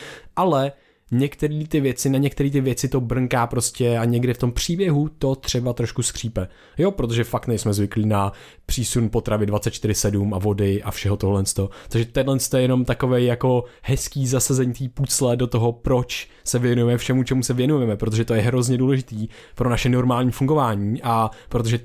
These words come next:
tohle, co se děje, tohle prostředí tady ještě nikdy nebylo, což je samozřejmě jasný, pořád to prostředí, každý, každou sekundu tady tohle prostředí nikdy nebylo, samozřejmě logicky, ale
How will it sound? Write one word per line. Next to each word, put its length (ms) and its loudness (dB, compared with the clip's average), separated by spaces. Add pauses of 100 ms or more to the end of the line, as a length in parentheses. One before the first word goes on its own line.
(200)
tohle, 280 2
co 380 -2
se 120 2
děje, 360 0 (800)
tohle 280 2
prostředí 440 -2
tady 120 0
ještě 260 -2
nikdy 340 2
nebylo, 400 0
což 220 -4
je 60 0
samozřejmě 360 -2
jasný, 300 -4
pořád 400 -4 (320)
to 80 -6
prostředí, 460 -6 (560)
každý, 480 -2 (240)
každou 240 0
sekundu 500 2 (220)
tady 200 0
tohle 180 0
prostředí 380 -2
nikdy 200 2
nebylo, 340 2
samozřejmě 400 2
logicky, 460 0 (240)
ale 340 0